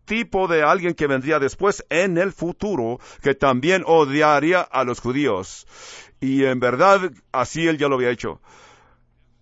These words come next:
Por, de ahí es donde vino el término, eh, la desolación espantosa. Él ordenó que se, se detuvieran los sacrificios al Dios viviente, hasta que vino este individuo llamado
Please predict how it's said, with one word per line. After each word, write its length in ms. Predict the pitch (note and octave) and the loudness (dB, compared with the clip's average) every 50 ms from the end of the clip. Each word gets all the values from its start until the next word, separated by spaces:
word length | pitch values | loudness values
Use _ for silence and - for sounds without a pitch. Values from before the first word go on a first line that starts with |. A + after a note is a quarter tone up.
| _ _ | _ _
Por, 240 | - A#2+ B2+ C#3 - | -2 -2 -2 -2 -2
de 120 | B2+ A#2+ A#2+ | -2 -2 0
ahí 140 | C#3 D#3+ | 2 2
es 220 | F3+ F#3 F#3 F3+ - | 2 2 0 -2 -2
donde 240 | - F3 D#3 D3+ D3 | -2 -2 -2 0 0
vino 240 | E3+ F3+ F3 E3+ | 0 2 2 2
el 100 | D#3 C#3+ | 0 0
término, 600 | - E3+ F#3 F3+ F#3 F#3 F#3 F3+ F#3 F#3 F3+ D#3+ A2+ | 0 0 0 0 0 0 2 4 4 4 4 2 0
eh, 140 | B2 C3+ C3 | -2 -2 0
la 240 | C3+ C3 B2+ B2+ | 2 2 2 2
desolación 800 | B2+ B2+ A#2+ - C3 A#2+ A#2 A2+ - D#3 F3+ G3+ G3+ G#3 G3+ F#3 _ _ _ _ _ _ _ _ _ _ _ - | 2 0 -2 -2 -2 -2 -2 -2 -2 0 0 2 2 0 -2 -6 _ _ _ _ _ _ _ _ _ _ _ -6
espantosa. 920 | A#2+ A#2 A2 - - A#2 A#2 A2 G#2+ G#2+ - E3 D#3 - - G2 F2+ E2 - _ - - - - - - - - - - - _ _ _ _ _ _ _ - | -4 -4 -4 -4 -4 -4 -2 -2 -4 0 2 2 0 2 0 -6 -6 -6 -10 _ -20 -20 -20 -20 -20 -20 -20 -20 -20 -20 -20 _ _ _ _ _ _ _ -4
Él 120 | C3 D3 E3 | -2 2 2
ordenó 320 | D#3+ C#3+ C#3 C3+ D#3 - | 2 2 2 2 2 2
que 140 | - D#3+ C3 | 2 0 -4
se, 100 | - C3 | -4 -4
se 400 | G#2 B2+ B2+ A#2+ A#2+ A#2 A#2 A2+ | -4 -2 -2 -2 -2 -4 -4 -6
detuvieran 560 | A2 A2 A2 A2+ - A#2+ B2+ D#3+ F3 E3 D3 | -10 -8 -8 -8 -6 -4 -2 0 0 0 0
los 120 | C3+ A#2+ | 0 -2
sacrificios 720 | - A#2 G#2 - G#2 - - - - - E3 E3 D3+ - - _ _ | -4 -4 -6 -6 -8 -8 -6 -8 -6 -2 -2 -2 -2 -4 -10 _ _
al 180 | - G#2+ G2 F#2+ | -6 -4 -4 -4
Dios 260 | G#2 C#3+ C#3+ C3 - | -2 -2 -2 -2 -2
viviente, 560 | A#2 A#2 G#2+ A#2+ A#2+ A2 F2+ - G2+ F2+ - - - - - | -6 -8 -4 -2 -2 -2 -2 -4 -8 -8 -8 -14 -20 -20 -8
hasta 280 | - A2+ A#2+ - B2+ - | -4 -4 -2 -2 -4 -4
que 180 | - B2+ B2 | -2 -4 -4
vino 560 | B2 D#3 G3 G#3 G3+ F#3+ F#3+ F#3 F#3 F#3 D#3+ - | -2 -2 -4 -2 0 0 0 2 0 0 -2 -2
este 300 | D3 D3+ D3 C#3+ C#3+ C#3 | -2 -2 -2 -2 -2 -4
individuo 420 | C3+ B2+ A#2+ B2+ C3 F3 F3+ F3 | -4 -2 -4 -4 -6 -2 -2 -2
llamado 600 | D#3+ C#3+ C3 C3+ D3+ E3+ F3 E3+ E3+ E3+ E3 D3+ | 0 0 -2 0 0 0 2 2 2 2 0 -2